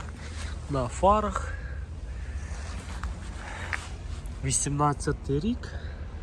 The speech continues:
Дев'ятнадцять триста, два літра дизель. Автомат, сто сорок кіловат. Віртуалка, велика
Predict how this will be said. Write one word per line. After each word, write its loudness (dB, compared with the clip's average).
Дев'ятнадцять 2
триста, 2
два 2
літра 2
дизель. 2
Автомат, 6
сто 6
сорок 12
кіловат. 10
Віртуалка, 10
велика 12